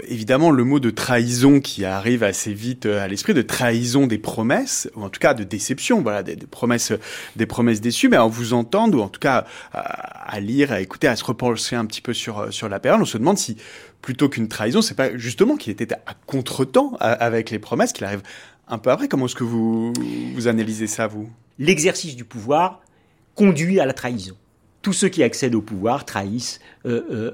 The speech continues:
Speaker 2: euh, leurs promesses, évidemment. Alors, euh, pour ce qui le, euh, euh, concerne,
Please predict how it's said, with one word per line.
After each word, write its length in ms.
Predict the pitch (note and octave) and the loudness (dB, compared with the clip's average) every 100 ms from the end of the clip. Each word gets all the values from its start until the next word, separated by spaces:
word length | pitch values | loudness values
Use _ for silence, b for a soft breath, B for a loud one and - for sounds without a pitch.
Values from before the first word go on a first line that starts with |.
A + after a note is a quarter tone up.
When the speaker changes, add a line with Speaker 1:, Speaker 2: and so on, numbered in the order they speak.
| - | -8
Speaker 2:
euh, 160 | A2+ - | -10 -6
leurs 260 | A2+ G#2+ | -6 -6
promesses, 460 | - - F#2+ F#2 - | -8 -8 -8 -8 -10
évidemment. 460 | A#2+ G#2+ A2+ F#2+ F2+ _ _ B B B B - | -10 -6 -4 -4 -8 _ _ B B B B 0
Alors, 420 | E3 D3+ G#2+ - _ - | 4 4 2 -6 _ -6
euh, 320 | C3 B2 - - | -4 -4 -6 -4
pour 220 | A3+ - | -4 0
ce 80 | F3+ | 0
qui 180 | - | 0
le, 460 | D#3 C#3+ C3 B2 B2+ | 4 8 10 8 4
euh, 240 | B2+ A#2+ - | -2 -4 -4
euh, 120 | B2+ | -6
concerne, 880 | A#2 - A#2+ - D3+ D3 A#2 G#2 G2+ | -6 -6 -4 2 2 4 2 -2 -6